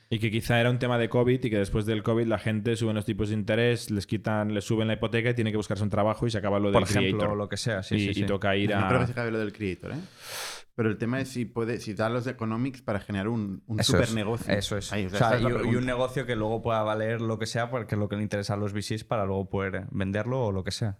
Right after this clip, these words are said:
Speaker 2: Sí, sí. O sea, ese es el punto.
Speaker 1: Y entonces, eh, os empezáis a quedar sin caja
Speaker 2: Claro, y entonces
Speaker 1: y
Speaker 2: nosotros
Speaker 1: recortáis
Speaker 2: teníamos
Speaker 1: a saco.
Speaker 2: Claro, ten-, o sea, ahí empezamos a valorar varias cosas. Oye, recortamos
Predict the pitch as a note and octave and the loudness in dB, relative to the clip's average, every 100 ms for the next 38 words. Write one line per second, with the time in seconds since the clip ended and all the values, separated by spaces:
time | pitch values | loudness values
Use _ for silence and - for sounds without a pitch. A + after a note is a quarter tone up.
0 | _ G2 - G#2+ _ _ G#2 G2 - G#2 | _ -8 -6 -10 _ _ -2 -2 -2 -4
1 | G2+ - G2 F#2+ - - _ _ B2 A2 | -6 -4 -4 -6 -10 -20 _ _ 4 4
2 | A#2 C#3+ C3+ - - A#2 G#2+ G2 - F#2+ | 2 0 -2 -4 -4 0 2 0 -2 -2
3 | F2 F2 F#2 G2+ G2 F#2+ G2+ G#2 - C3+ | -2 0 0 0 0 -2 -2 -2 -2 -6
4 | - C3+ A#2 A2 A#2+ A#2 G#2+ G#2+ G#2+ F#2 | 2 2 4 0 2 4 4 2 2 2
5 | - G#2+ G#2+ - F2+ F2 E2+ E2 C#3+ B2+ | 2 2 2 0 -2 -4 -2 2 2 2
6 | A#2+ A2 C3+ B2 B2 C3 C3+ C#3+ C#3+ D3 | -2 -4 -2 -2 -2 -4 -4 -4 -4 -2
7 | C3 A#2+ B2 C#3 B2+ - B2+ G#2+ A2+ G2+ | 0 0 -2 -2 -4 -4 -6 -4 -2 -2
8 | G#2 G#2 G2+ A2 A#2 A#2+ A#2+ A#2+ - | -2 -4 -4 -2 0 0 -2 -4 -12